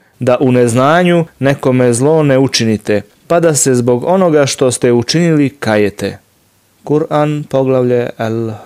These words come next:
Huđurat. Sumnjičenja prouzrokuju kidanje rodbinskih veza i narušavanje odnosa među ljudima,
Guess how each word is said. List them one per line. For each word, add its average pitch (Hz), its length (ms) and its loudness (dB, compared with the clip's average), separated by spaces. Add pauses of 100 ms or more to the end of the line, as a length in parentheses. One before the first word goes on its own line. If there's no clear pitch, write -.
(140)
Huđurat. 104 580 -6 (1600)
Sumnjičenja 202 720 0
prouzrokuju 160 880 0
kidanje 151 480 0
rodbinskih 143 640 -2
veza 139 340 2
i 139 120 -2
narušavanje 131 720 0
odnosa 135 500 -2
među 123 280 -2
ljudima, 107 460 -2